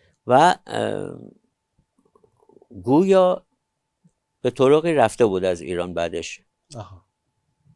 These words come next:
Speaker 1: که دیگه هیچ خبری ازش نداشتم.
Speaker 2: کیت. خب آقای نعمت، ما می‌رسیم به، به هر حال سالهای بعد از انقلاب و به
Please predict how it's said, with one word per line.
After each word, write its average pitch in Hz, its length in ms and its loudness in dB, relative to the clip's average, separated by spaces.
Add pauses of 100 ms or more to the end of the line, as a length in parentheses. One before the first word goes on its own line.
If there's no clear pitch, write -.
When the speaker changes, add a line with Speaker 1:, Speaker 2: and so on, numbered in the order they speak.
(480)
Speaker 1:
که 101 100 -8
دیگه 104 240 -4
هیچ 113 180 -6
خبری 85 320 -6
ازش 76 300 -12
نداشتم. 76 440 -14 (420)
Speaker 2:
کیت. - 400 -20 (1080)
خب 120 260 -12
آقای 208 220 -6
نعمت، 180 480 -8
ما 160 140 -6
می‌رسیم 185 600 -6
به، 160 240 -6
به 147 140 -8
هر 123 120 -10
حال 143 140 -10
سالهای 123 760 -6
بعد 120 340 -8
از 135 160 -6
انقلاب 127 460 -6
و 117 200 -6
به - 180 -18